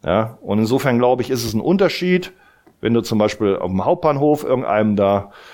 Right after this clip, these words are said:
eine Suppe reichst und, und erklärst ihm was von Jesus, dann musst du nicht im, im, im Anzug und mit Krawatte stehen.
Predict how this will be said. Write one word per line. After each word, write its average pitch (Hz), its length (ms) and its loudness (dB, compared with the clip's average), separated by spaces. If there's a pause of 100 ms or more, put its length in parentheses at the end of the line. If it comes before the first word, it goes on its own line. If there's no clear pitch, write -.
(160)
eine 101 80 -4
Suppe 151 360 0
reichst 143 440 2
und, 117 180 0
und 92 160 -6
erklärst 127 380 0
ihm 117 120 -4
was 117 120 2
von 101 180 -2
Jesus, 147 420 2
dann 101 140 2
musst 123 180 0
du 120 60 0
nicht 107 200 0
im, 104 180 0
im, - 240 -6
im 101 120 -4
Anzug 110 360 -4
und 101 100 -2
mit 101 140 -2
Krawatte 101 400 0
stehen. 87 400 -4